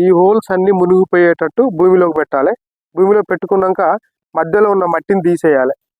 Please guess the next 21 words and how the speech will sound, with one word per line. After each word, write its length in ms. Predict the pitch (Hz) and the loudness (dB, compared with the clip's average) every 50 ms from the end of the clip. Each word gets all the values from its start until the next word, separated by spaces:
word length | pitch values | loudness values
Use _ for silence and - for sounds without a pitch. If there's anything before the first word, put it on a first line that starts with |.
| _ _ _ - | _ _ _ -8
తీసేసి 440 | 202 208 - 220 214 202 - 254 285 302 - _ _ _ _ _ _ _ _ - | -6 -4 0 0 0 2 2 0 -2 -2 -4 _ _ _ _ _ _ _ _ -6
పెట్టిన 260 | 196 185 - 226 214 | -4 -2 0 0 2
ఏడు 200 | 202 190 196 196 190 | 2 2 2 2 0
రోజుల 160 | 208 214 214 | 0 0 0
తర్వాత 200 | 208 196 196 190 185 | 0 0 0 -2 -2
పైప్ 220 | - 180 185 180 185 | -2 -2 -2 0 0
ఇన్‌స్టాల్ 340 | 190 180 - - 190 185 180 165 | -2 -2 -2 -2 -2 0 0 0
చేసుకున్నాక 500 | 170 165 - - 185 175 170 170 160 175 147 147 190 - _ _ _ _ _ _ _ _ _ _ _ _ _ - | 0 -2 -4 -6 -4 -4 -2 -2 -2 -2 -2 -2 -4 -6 _ _ _ _ _ _ _ _ _ _ _ _ _ -6
నీళ్ళు 280 | 175 180 202 220 220 185 | -2 0 2 2 0 0
ఫుల్గా 340 | - 208 202 202 208 208 | 0 0 2 2 2 2
పెట్టుకొని, 460 | 190 175 165 - - - 175 143 135 143 - _ _ _ _ _ _ _ _ _ _ _ _ _ _ - | 0 0 -2 -2 -2 -2 -2 -2 -2 -4 -8 _ _ _ _ _ _ _ _ _ _ _ _ _ _ -4
నీళ్ళు 260 | 170 185 196 196 202 | -2 0 2 2 2
ఈ, 160 | 190 185 190 190 185 180 180 | 2 2 2 2 0 0 -4
ఈ 120 | 190 196 - _ _ | -6 -12 -14 _ _
భూమి 260 | - - 196 196 - | -4 -2 -2 0 0
లెవెల్ 300 | - 392 381 381 381 - - | 0 2 2 2 2 2 0
నుంచి 280 | 339 339 - - 240 277 294 _ _ _ _ _ _ | -2 -6 -8 -8 -6 -6 -6 _ _ _ _ _ _
ఐదు 220 | - 160 170 190 185 | -4 -2 0 0 0
సెంటీమీటర్లు 540 | - 190 190 175 208 190 190 190 185 185 175 | 0 -2 -2 0 0 -2 0 0 0 0 0
మంచిగా 300 | 165 160 - 175 175 165 | -2 -2 -2 -2 0 0
పెట్టుకొని 480 | 160 156 - _ - 170 151 151 190 | 0 -2 -4 _ -4 -2 -2 0 -2